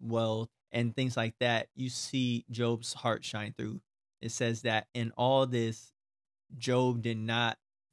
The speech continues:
foolishly charge God and so, and so you see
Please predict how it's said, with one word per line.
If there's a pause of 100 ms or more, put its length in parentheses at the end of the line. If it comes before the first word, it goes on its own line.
foolishly
charge (340)
God (540)
and
so, (300)
and
so
you
see